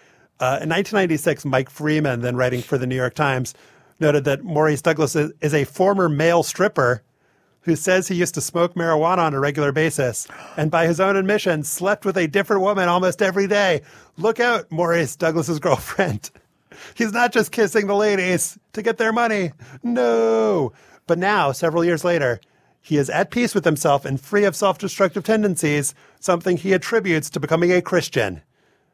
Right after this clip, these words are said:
He says he's been celibate for almost two years, and in the off-season, he did missionary work in Zimbabwe.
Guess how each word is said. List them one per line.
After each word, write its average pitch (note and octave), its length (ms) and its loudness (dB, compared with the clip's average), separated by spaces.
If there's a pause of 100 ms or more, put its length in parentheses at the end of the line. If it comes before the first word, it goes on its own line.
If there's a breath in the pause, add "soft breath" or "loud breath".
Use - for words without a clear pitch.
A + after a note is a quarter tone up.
(180)
He - 140 -6
says E3+ 240 0
he's E3 140 0
been D3 180 0
celibate G3 500 0
for F3+ 140 -2
almost D3 320 -2
two A3+ 140 -4
years, F#3 680 0 (480)
and D3+ 400 0
in D#3+ 80 0
the E3 100 2
off-season, D3+ 500 0
he D3+ 80 -2
did C#3+ 140 -2
missionary C3+ 460 -2
work C3 260 0
in C3 140 -6
Zimbabwe. G#2 560 -2